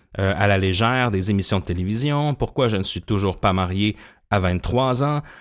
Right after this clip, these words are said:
et bien sûr, euh, à propos des livres. La femme âgée était une amateur de fantaisie et de romance, tandis que son mari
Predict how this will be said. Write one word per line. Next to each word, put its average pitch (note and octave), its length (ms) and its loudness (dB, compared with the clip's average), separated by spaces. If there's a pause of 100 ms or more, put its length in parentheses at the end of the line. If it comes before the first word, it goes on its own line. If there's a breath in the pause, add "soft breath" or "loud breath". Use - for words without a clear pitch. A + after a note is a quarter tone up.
(120)
et G2+ 140 0
bien A2 240 2
sûr, D3 440 0
euh, F2+ 120 0 (180)
à A2 80 2
propos C3+ 320 2
des G2+ 160 2
livres. E2+ 480 -2 (400)
La G2 140 -2
femme G3+ 400 4
âgée A#2 440 2
était C3+ 160 -2
une G#2 160 2
amateur C#3 400 2
de G2+ 80 2
fantaisie A#2 640 -2
et G2+ 60 -2
de G2 80 0
romance, A#2 500 0
tandis G#2+ 400 -2
que - 80 -4
son F#2 180 -2
mari A#2 360 0